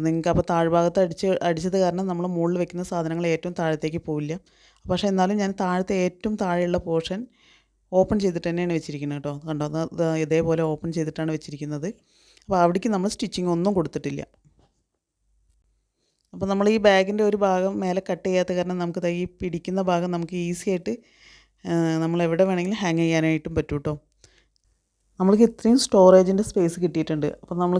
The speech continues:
കിച്ചണിൽ യൂസ് ചെയ്യാം, നമുക്ക് അതേപോലെ ബാത്റൂമിൽ യൂസ് ചെയ്യാം, ഏ, നമ്മൾക്ക്, ഏ, കുട്ടികളുടെ സ്റ്റഡി ടേബിളിൻ്റെ അവിടെ യൂസ് ചെയ്യാം, അങ്ങനെയൊക്കെ യു-, പല രീതിയിൽ ഉപയോഗിക്കാം ട്ടോ. നമ്മൾ കിച്ചണിൽ യൂസ് ചെയ്യുന്ന സമയത്ത് ഞാൻ ഇപ്പോൾ ഈ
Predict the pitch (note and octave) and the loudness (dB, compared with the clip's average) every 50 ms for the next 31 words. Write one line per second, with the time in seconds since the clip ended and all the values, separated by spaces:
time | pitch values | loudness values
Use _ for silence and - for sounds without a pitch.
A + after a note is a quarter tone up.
0 | F3+ - G3 F#3 F#3 - G#3+ G#3 A3 A3 G#3 F#3+ F#3 F3+ - G3 F3+ F3 F3+ F#3 | 0 -2 -4 -2 2 4 6 6 8 8 8 6 6 4 2 2 4 4 4 2
1 | F3+ F3 E3+ E3 E3 F3 E3 E3+ E3 E3+ E3+ E3 E3+ F3 F3 - _ _ _ _ | 2 0 0 0 0 0 0 0 0 0 0 0 -2 -2 -4 -8 _ _ _ _
2 | _ _ _ - D#3+ D#3+ D#3 D#3 E3+ F3 E3 E3+ F3 F3 E3+ E3 E3 E3 - E3+ | _ _ _ 4 8 8 8 8 6 2 2 4 4 4 4 2 2 0 0 0
3 | E3 E3 E3 E3 D#3+ - - _ _ _ _ _ - - - D#3 D#3+ D#3 D#3 D#3 | 0 0 0 -2 -4 -6 -10 _ _ _ _ _ -10 -6 -2 0 2 4 4 2
4 | D3+ D3+ D#3+ D#3+ D#3+ - - E3 E3 D#3 D#3 D#3 - D#3+ - D#3+ D#3+ E3 - - | 2 4 2 2 2 0 0 0 0 0 0 -2 -4 -4 -2 0 0 0 0 0
5 | E3+ D#3+ D#3 D#3 D#3+ E3+ E3+ D#3+ D#3+ D#3 D#3+ E3 D#3+ D3+ D#3+ D#3+ D#3+ D#3 D3+ - | 0 2 2 0 2 0 0 0 0 2 4 4 6 6 4 4 2 0 -2 -4
6 | D#3 D#3 D3+ D#3+ E3+ F#3+ G#3 G#3 - - A3+ G#3 F#3 - - F3 F#3 G3 G3+ F#3 | -4 -4 -2 -2 -2 -2 -2 -2 2 4 6 6 6 6 6 8 10 10 10 8
7 | - - - _ - - - - - F3 F3+ F3 E3 F#3 F3+ E3+ D3+ D#3 D#3 D3+ | 6 0 -12 _ -20 -14 -10 -6 -2 0 2 2 4 4 4 4 4 4 4 4
8 | D3 D3 - D3 C#3+ D3+ C#3+ - - - - - _ - F#3+ G3 G3 G3 - G#3+ | 4 2 -2 -4 -2 -4 -6 -6 -8 -20 -20 -20 _ -4 0 0 0 0 0 -2
9 | A3 - B3 A#3+ A#3 A3+ G3 F#3 F3+ F3 F3 - F3+ F3 E3+ F3 E3+ F3+ E3 E3 | 0 2 4 4 6 8 8 8 8 8 6 4 2 2 2 0 0 0 0 0
10 | E3 E3 F3 F3 F3 F3 E3+ F#3+ F#3 | 0 0 0 0 -2 0 0 2 4